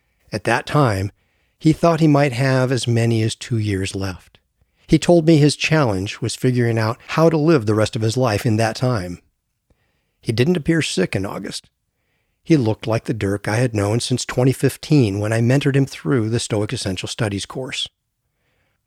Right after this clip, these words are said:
I mentored many students at the college, but only a handful stand out in my memory. Dirk was undoubtedly one of those. When I returned to the college last year to discover that he was the president of New Stoa,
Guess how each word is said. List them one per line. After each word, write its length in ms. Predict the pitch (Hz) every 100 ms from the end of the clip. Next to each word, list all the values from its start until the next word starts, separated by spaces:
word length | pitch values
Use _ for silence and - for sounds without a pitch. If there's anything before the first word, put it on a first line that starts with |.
| -
I 120 | 147
mentored 460 | 151 160 147 139 120
many 340 | 120 147 117
students 480 | - - - 156 -
at 80 | 98
the 80 |
college, 480 | - 101 98 110 - _ _ _ _
but 120 | 117
only 280 | 156 208 196
a 60 |
handful 720 | 170 143 175 165 139 - 107 107
stand 380 | - 117 101
out 160 | 101 104
in 60 | 104
my 100 | 101
memory. 480 | 104 101 98 117 - _ _ _ _ _ _ _ 120
Dirk 360 | 123 131 -
was 120 | 135 113
undoubtedly 640 | 110 110 107 95 92 95
one 280 | 95 95 92
of 100 | 90
those. 480 | 95 90 101 117 - _ _ _ _ _ _
When 140 | 135
I 60 | 120
returned 360 | 165 151 165 151
to 80 |
the 80 | 131
college 380 | - 147 139 117
last 360 | 131 127 - 127
year 160 | 123
to 120 | 117
discover 420 | 107 101 - 127 104
that 160 | 101
he 80 | 113
was 140 | 110
the 40 | 101
president 340 | 117 120 110
of 80 | 98
New 100 | 104
Stoa, 460 | 98 - 147 107